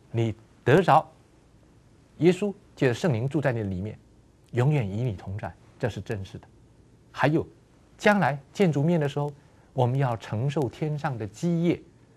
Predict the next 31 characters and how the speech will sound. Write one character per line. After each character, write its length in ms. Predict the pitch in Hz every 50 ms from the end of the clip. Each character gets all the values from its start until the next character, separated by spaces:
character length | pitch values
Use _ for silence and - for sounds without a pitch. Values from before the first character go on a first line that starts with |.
| _ _ _ _ _ _ _ _ _
圣 340 | - - - 196 160 127 113
城 240 | - - 101 110 123
新 300 | 143 - 165 156 156 151
耶 140 | 143 156 151
路 180 | 147 151 143 139
撒 220 | 139 143 131 135
冷， 120 | 117 78 - - _ _ _ _ - -
这 160 | - 147 113
是 140 | 98 - 101
真 260 | - - 113 107 120
实 160 | 104 - -
的。 100 | - - - _ _ _ _ _ _ _ _ _ _ _ _ _ _ -
当 180 | 214 208 190
我 80 | 170 160
们 100 | 170 165
离 140 | 151 151 180
世 200 | - - 202 180
之 100 | - 190
后， 120 | 185 175
到 200 | 165 190 175 160
乐 200 | 160 165 220 196
园 260 | 139 113 117 131 151 156
享 300 | - - 156 127 127 131
受 160 | - 175 - - - - - _ _ _ _ _
喜 320 | - - - 151 139 135
乐、 160 | 170 196 170
平 180 | 139 - 147 143
安、 140 | 147 156 151
快 180 | 143 - 143
乐， 140 | 139 135 123 - - _ _ - - - - _
是 180 | - - -